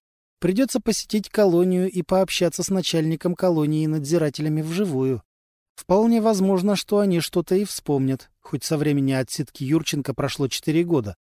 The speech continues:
размышлял Супонев, старательно обводя клеточки на тетрадном листе. До Можайской воспитательно-трудовой колонии езды чуть больше ста километров.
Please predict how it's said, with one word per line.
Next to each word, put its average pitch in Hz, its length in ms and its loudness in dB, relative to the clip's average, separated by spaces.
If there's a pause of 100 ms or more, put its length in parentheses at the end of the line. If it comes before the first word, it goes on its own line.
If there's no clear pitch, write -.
(260)
размышлял 135 580 -2
Супонев, 156 500 -2
старательно 139 640 -2
обводя 131 340 -2
клеточки 139 520 -6
на 127 100 -2
тетрадном 120 500 -4
листе. 147 460 -6 (1080)
До 156 200 0
Можайской 190 640 2
воспитательно-трудовой 165 1160 0
колонии 165 520 0
езды 160 340 0
чуть 156 220 -4
больше 151 360 -2
ста - 240 -2
километров. 190 720 0